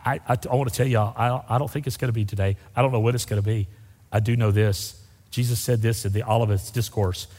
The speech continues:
in, in the book of, uh, Matthew. He says, "The gospel will be preached to all the earth,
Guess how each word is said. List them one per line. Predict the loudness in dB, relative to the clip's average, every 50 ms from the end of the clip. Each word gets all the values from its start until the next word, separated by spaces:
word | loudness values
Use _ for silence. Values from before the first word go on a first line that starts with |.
| -20 -20 -20 -20 -8 -2
in, | 0 2 2 2 0 0
in | 0 0
the | 0 0
book | 2 0 0 0
of, | 0 -2 0 0
uh, | 0 0 2
Matthew. | 4 4 4 2 2 0 -2 -2 -2 -4 -6 -14 -20 -20 -20 -10
He | -4 -2 -2
says, | 0 2 2 2 2 0 -4 -10 -20 -8 -4
"The | -4
gospel | 0 2 2 2 2 2 0 -2 -2 0
will | 0 2 0 0
be | 0 -2 -4
preached | -2 -2 -4 -2 -2 -4 -6
to | -6
all | 0 2 2 2 4
the | 2 2 2
earth, | 2 0 -2 -4